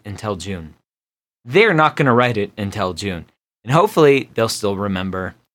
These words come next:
Hopefully you have the proper follow-up to make sure that they're doing it. You have to be careful with that process.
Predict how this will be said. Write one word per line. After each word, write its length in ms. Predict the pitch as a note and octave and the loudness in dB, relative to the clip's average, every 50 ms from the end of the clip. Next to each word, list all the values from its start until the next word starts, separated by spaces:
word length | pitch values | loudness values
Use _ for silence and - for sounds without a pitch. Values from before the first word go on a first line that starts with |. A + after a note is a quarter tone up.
| _ _ | _ _
Hopefully 380 | E3 F3 E3+ - E3 D3 C3+ B2+ | -2 -2 0 0 -2 0 0 0
you 200 | C3 C#3+ D#3 D3 | 0 0 0 0
have 380 | C3 C3+ B2 A#2+ A#2+ A2+ - - _ _ _ _ _ _ _ - | 0 0 0 0 -2 -4 -8 -14 _ _ _ _ _ _ _ -18
the 60 | A#2+ | -16
proper 340 | A2+ - B2 A#2 G#2+ - G2+ | -4 -2 -2 0 0 -2 -4
follow-up 640 | - - - E3 D3+ E3 D#3 C#3 C3+ B2+ A#2+ - - - _ _ _ _ _ _ | -2 0 2 2 4 4 4 4 4 4 2 0 -4 -12 _ _ _ _ _ _
to 60 | - | -4
make 180 | B2 A#2+ G#2+ G2 | -2 -2 -2 -2
sure 220 | - - G#2+ G2 | -2 -2 -2 -2
that 200 | F#2 E2+ E2 - | -2 -4 -6 -2
they're 180 | - A#2 A2 G2+ | 0 0 0 0
doing 400 | F#2+ - D#3 E3 E3 D#3+ D3+ D3+ | 0 0 2 2 4 4 2 2
it. 240 | D3+ - - - - _ _ _ _ _ _ _ _ _ _ _ _ | 0 0 -2 -6 -14 _ _ _ _ _ _ _ _ _ _ _ _
You 100 | A#2 A#2+ | -8 -4
have 280 | A#2 B2+ B2 A#2+ - - | -2 -2 -2 -4 -6 -8
to 100 | - A2+ | -10 -8
be 100 | G2 G#2+ | -8 -8
careful 560 | - - - A#2+ G#2 - - G2 F#2 F2 E2 - _ _ _ - | -10 -6 -6 -6 -6 -4 -6 -8 -8 -8 -10 -14 _ _ _ -10
with 240 | G2 F#2+ F#2+ - - | -8 -8 -8 -8 -6
that 220 | F2 F2 E2+ - | -4 -4 -4 -4
process. 540 | - - E2 - - - - - - - - | -2 -2 -2 -2 -4 -8 -16 -18 -20 -20 -20